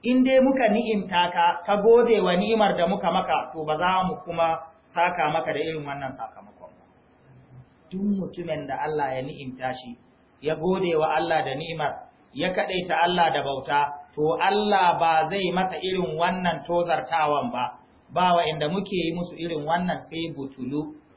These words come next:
alkafur su ne butulu. Allah ka raba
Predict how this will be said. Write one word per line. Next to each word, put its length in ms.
alkafur 680
su 100
ne 140
butulu. 480
Allah 240
ka 100
raba 220